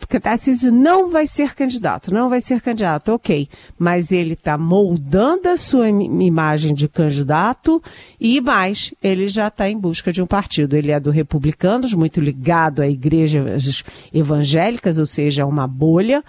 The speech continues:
e ele tá de olho no P S D.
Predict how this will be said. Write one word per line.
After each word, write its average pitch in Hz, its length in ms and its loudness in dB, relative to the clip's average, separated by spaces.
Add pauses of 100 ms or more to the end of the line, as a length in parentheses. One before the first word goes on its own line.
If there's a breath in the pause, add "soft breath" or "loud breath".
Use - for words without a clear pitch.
(380 loud breath)
e 185 500 2
ele 165 300 0
tá 151 200 -2
de 156 160 -2
olho 165 280 0
no 175 120 0
P 208 240 0
S 202 480 -2
D. 160 300 2